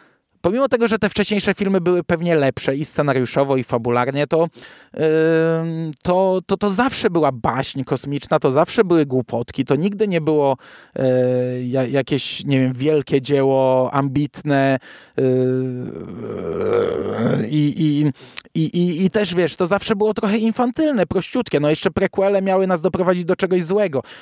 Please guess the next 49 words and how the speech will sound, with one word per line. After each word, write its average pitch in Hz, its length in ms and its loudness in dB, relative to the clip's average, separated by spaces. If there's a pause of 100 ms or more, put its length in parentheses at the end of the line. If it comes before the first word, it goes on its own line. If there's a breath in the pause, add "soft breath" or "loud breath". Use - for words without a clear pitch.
ale 160 180 2
to - 80 -2
jest 262 140 2
space 190 340 0
opera, 156 280 0
to 151 100 0
jest 139 100 -4
kosmiczna 147 500 -2
baśń, 131 500 -2
to 139 120 0
jest, - 260 -2
to 147 100 0
są 151 160 -2
przygody 160 480 0
rycerzy 147 420 0
w - 80 -6
kosmosie, 139 600 0 (320 loud breath)
przygody 156 360 0
księżniczki, 143 720 -2
złego 143 300 0
czarodzieja, 139 580 2
dobrego, 135 600 0
dobrego 135 480 0
maga 139 360 2 (280 loud breath)
i 139 80 -2
tak 139 200 0
dalej. 139 320 4 (300 loud breath)
No, 202 120 2 (240)
kurczę, 240 360 2 (260 loud breath)
ja - 180 2
się - 140 -2
tym 240 160 -4
bawiłem 240 360 0
dobrze 175 380 0
i 165 100 -6
to 254 100 0
jest 240 120 0
dla 247 120 2
mnie 233 140 2
fajne 202 380 2
zamknięcie 131 540 -2
całości. 117 580 -4
Ja 196 100 4
się 240 140 2
cieszę, 185 280 0
że 135 120 2
to 113 160 -2
obejrzałem, 117 580 -4
wiesz? 165 160 4